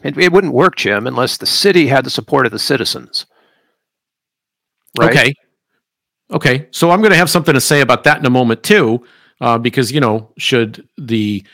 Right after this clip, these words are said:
Speaker 2: should a city in Texas want to, and I have a hard time imagining in Texas this happening, but should a city in Texas not want to go along with their state government? I think they have the same grounds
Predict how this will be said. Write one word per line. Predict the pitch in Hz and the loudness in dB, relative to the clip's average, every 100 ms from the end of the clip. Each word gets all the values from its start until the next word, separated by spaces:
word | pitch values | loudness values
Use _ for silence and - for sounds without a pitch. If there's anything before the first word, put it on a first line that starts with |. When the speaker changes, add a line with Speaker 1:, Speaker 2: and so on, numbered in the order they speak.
| - | -6
Speaker 2:
should | - 139 | -2 0
a | |
city | - 170 185 | 2 2 2
in | 139 | 2
Texas | - 120 - 127 - | 0 -2 -2 -4 -4
want | 120 131 - | -2 -2 -2
to, | 113 120 | -2 0
and | 110 | 0
I | |
have | 107 104 110 | 0 -2 -2
a | |
hard | 107 110 | -2 -2
time | 113 | -2
imagining | 110 107 104 101 | -2 -2 -4 -6
in | 92 | -4
Texas | - - - 107 | -2 -2 -2 -6
this | 101 95 | -8 -10
happening, | 101 92 110 123 - - - - - | -10 -8 -8 -10 -12 -20 -20 -10 -4
but | 139 | -2
should | - 160 | 0 2
a | 135 | 2
city | 123 180 190 165 | 0 0 2 2
in | |
Texas | 127 117 - 120 113 - | 2 -2 -2 -6 -6 -2
not | 131 151 | -2 0
want | 127 | 0
to | 120 | 0
go | 117 | 0
along | 117 117 110 | 0 0 -2
with | 104 | -4
their | 107 | -4
state | - 202 202 | 0 -2 0
government? | 127 101 101 104 | -2 0 0 0
I | 139 | 0
think | 175 151 | -2 0
they | 160 | 0
have | 151 | 0
the | |
same | 139 160 156 127 | 0 0 0 2
grounds | 139 190 147 131 - | 2 4 2 0 -2